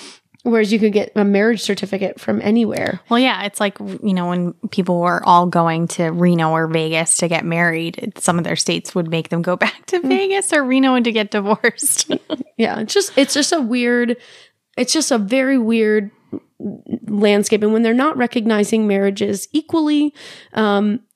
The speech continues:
Speaker 1: you know, that certificate equally, that just, it's so, like, it just creates so many weird legislative and legal hurdles that
Speaker 2: Well, yeah,
Speaker 1: people,
Speaker 2: not even with,
Speaker 1: individuals
Speaker 2: like,
Speaker 1: have to jump through.
Speaker 2: Yeah, insurance and, um,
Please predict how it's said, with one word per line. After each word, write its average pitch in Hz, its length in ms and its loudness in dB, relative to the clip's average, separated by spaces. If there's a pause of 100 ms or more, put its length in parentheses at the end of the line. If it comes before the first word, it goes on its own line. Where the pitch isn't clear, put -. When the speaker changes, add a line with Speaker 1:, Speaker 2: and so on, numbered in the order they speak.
(180)
Speaker 1:
you 240 160 0
know, 208 200 0
that 220 240 -2
certificate 254 680 -2
equally, 220 680 0
that 233 200 0
just, 233 340 0
it's 240 260 -2
so, 269 600 2 (280)
like, 233 380 0
it 233 80 -2
just - 340 -2
creates 226 440 0
so 262 260 0
many 240 300 2
weird 220 640 2 (680)
legislative 202 880 0
and 196 240 -2
legal 208 340 0
hurdles 190 520 -2
that 202 280 -2 (320)
Speaker 2:
Well, 233 80 2
yeah, 196 140 4
Speaker 1:
people, 180 120 4
Speaker 2:
not 226 160 2
even 233 160 0
with, 220 80 4
Speaker 1:
individuals 190 480 0
Speaker 2:
like, - 80 -16
Speaker 1:
have 196 140 -6
to - 80 -8
jump 214 280 -6
through. 220 360 -4
Speaker 2:
Yeah, 165 280 0
insurance 220 640 0
and, 165 240 -2
um, 160 480 -6